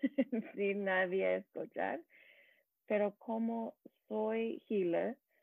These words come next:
y light worker, empecé a querer tener el deseo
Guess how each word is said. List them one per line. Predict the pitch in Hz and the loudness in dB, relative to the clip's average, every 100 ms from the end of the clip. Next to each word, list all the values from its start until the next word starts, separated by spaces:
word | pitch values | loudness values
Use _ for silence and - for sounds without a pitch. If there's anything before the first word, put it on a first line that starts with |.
| _ _ _ - | _ _ _ -4
y | 196 196 | 0 2
light | 185 175 - | 2 2 0
worker, | 101 156 - 180 240 - _ _ _ _ _ _ _ _ _ _ _ _ _ | -2 -4 -2 -4 -4 -10 _ _ _ _ _ _ _ _ _ _ _ _ _
empecé | 185 202 202 196 196 - 196 190 220 269 - - | 0 0 0 -4 -4 -4 0 2 0 -2 -8 -12
a | 202 | -12
querer | - - 180 170 185 214 175 196 254 _ | -8 -2 2 4 4 4 2 -2 -8 _
tener | - 185 185 | -8 -4 -2
el | 185 180 | -2 -2
deseo | 170 185 - 214 208 180 208 | -4 -6 -6 -10 -6 -6 -6